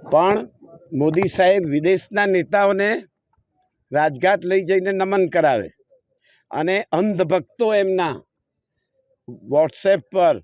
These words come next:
મહાત્મા ગાંધીને ગાલી પ્રદાન કરે, તો આ દોહરી નીતિ સામે અમે ગાંધી સત્યાગ્રહ ન કરીએ તો શું કરીએ?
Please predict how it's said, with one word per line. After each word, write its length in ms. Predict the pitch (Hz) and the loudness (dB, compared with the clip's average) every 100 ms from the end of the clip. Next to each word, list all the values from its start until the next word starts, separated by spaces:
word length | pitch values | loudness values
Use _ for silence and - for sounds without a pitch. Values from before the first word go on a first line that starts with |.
| - | -10
મહાત્મા 560 | 123 151 175 - 214 202 | -4 -2 -2 -2 -2 0
ગાંધીને 520 | 175 180 160 202 202 | 0 0 -2 -2 -2
ગાલી 400 | 151 170 180 202 | 0 0 0 -2
પ્રદાન 580 | - 180 170 175 160 123 | -4 -2 0 0 -2 -6
કરે, 380 | 123 98 73 _ _ _ _ _ _ _ _ _ _ _ - | -12 -14 -18 _ _ _ _ _ _ _ _ _ _ _ -2
તો 80 | 190 | 0
આ 140 | 190 | 2
દોહરી 480 | 170 151 143 180 202 | 2 0 2 0 -2
નીતિ 340 | 185 147 - | -4 -6 -8
સામે 580 | 156 190 175 175 160 117 _ _ _ _ _ - | -4 0 0 0 -2 -4 _ _ _ _ _ -6
અમે 260 | 147 180 170 | -2 -2 0
ગાંધી 440 | 135 139 139 175 | -2 -2 -4 -6
સત્યાગ્રહ 800 | - 156 _ 185 180 160 170 165 | -6 -8 _ 0 0 0 0 0
ન 260 | 151 160 | 0 0
કરીએ 500 | 170 170 156 147 143 | -2 -2 0 2 0
તો 180 | 123 151 | 0 -4
શું 280 | 131 - 156 | -4 -2 -2
કરીએ? 480 | - 123 104 82 | 0 -2 0 -4